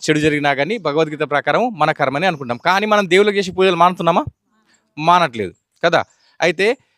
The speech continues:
ఇక్కడ మనకు నష్టం జరిగినా లాభం జరిగినా అప్పుడు ఏం చేస్తాము? ప్రతిదీ కూడా భగవంతునికి అర్పణం చేస్తే మనం ఎట్లా ఉంటాం? మనం పాపం చేయాలని మనకు ఆ, ఆ యొక్క ఆలోచన కూడా మనకు రాదు. అయితే బైబిల్ ప్రకారం తీసుకుందాం.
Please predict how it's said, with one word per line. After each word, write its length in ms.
ఇక్కడ 420
మనకు 300
నష్టం 380
జరిగినా 480
లాభం 360
జరిగినా 380
అప్పుడు 160
ఏం 120
చేస్తాము? 440
ప్రతిదీ 260
కూడా 120
భగవంతునికి 480
అర్పణం 300
చేస్తే 500
మనం 340
ఎట్లా 220
ఉంటాం? 220
మనం 180
పాపం 260
చేయాలని 240
మనకు 440
ఆ, 420
ఆ 260
యొక్క 280
ఆలోచన 340
కూడా 140
మనకు 220
రాదు. 240
అయితే 400
బైబిల్ 320
ప్రకారం 300
తీసుకుందాం. 400